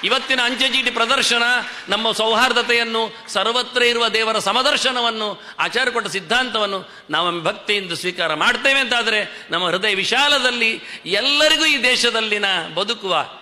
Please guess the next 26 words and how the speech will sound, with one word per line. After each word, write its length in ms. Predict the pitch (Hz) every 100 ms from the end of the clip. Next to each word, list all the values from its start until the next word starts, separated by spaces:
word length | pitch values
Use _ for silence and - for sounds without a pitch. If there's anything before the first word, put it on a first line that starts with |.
| -
live 200 | 185 220
and 200 | 180 151
let 240 | 151 147
live, 140 | 139 107 - -
ಮಾನವ 460 | 160 226 294 311 285
ಜಾತಿ 420 | 208 185 - 135 -
ಅನ್ನುವ 200 | 165 175
ಒಂದು 640 | 220 302 311 262 - - - - -
ಲೆಕ್ಕಾಚಾರದಲ್ಲಿ 720 | 208 254 254 214 220 202 170
ಬದುಕಿದ್ರೆ 760 | 196 233 220 180 156 - - -
ಖಂಡಿತವಾಗಿ 560 | 175 220 214 202 185
ಆಚಾರ್ಯ 340 | 165 165 208 196
ಕೊಟ್ಟ 180 | 180
ಸಂದೇಶ, 500 | 165 180 214 240 233 247 240 - -
ಅವರು 160 | 170 175
ಹಾಕಿದ 260 | 180 165
ಅನ್ನ, 320 | 156 185 240 254 254 - -
ಅವರು 200 | 196 196
ಕೊಟ್ಟ 200 | 196 180
ತತ್ವ 380 | 170 240 - 247 247 - -
ನಮ್ಮನ್ನು 320 | 160 170 165 160
ಖಂಡಿತವಾಗಿ 560 | 175 196 185 175 160
ಕಾಪಾಡುತ್ತದೆ 520 | 151 156 208 185 170
ಹೇಳ್ತೇನೆ. 600 | 170 165 165 170 165 - -
ಮಗದೊಮ್ಮೆ 360 | 139 170 165
ತಮಗೆಲ್ಲ 460 | 151 151 156 214 262